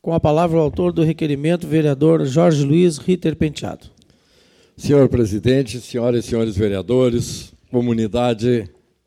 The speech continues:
Speaker 2: que nos assiste, nos acompanha nesta noite. Eu já havia me manifestado aqui, senhores vereadores, que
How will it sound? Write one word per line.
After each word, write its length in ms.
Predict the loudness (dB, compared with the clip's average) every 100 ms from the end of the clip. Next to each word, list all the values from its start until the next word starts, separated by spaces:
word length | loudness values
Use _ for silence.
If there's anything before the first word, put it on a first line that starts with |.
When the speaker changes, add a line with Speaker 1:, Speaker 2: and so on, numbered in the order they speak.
| _ _ _
Speaker 2:
que 120 | -6 -4
nos 240 | -4 -4
assiste, 560 | -8 -10 -12 -12 -12 -14
nos 160 | -12
acompanha 720 | -12 -12 -10 -4 -4 -4 -8 -12 _ _ _ -16
nesta 400 | -10 -10 -10 -14
noite. 440 | -14 -18 -20 -20 -20 _ _ _ _ _ _ _ _ _ _ _ _ _ -8
Eu 400 | -4 -2 -2 -4
já 200 | -6 -6
havia 420 | -4 -2 -2 -2
me 100 | -6
manifestado 800 | -10 -12 -12 -14 -12 -10 -10 -12
aqui, 240 | -16 -18
senhores 300 | -14 -14 -10
vereadores, 500 | -10 -12 -16 -18 -20
que 540 | -2 4 4 4 -2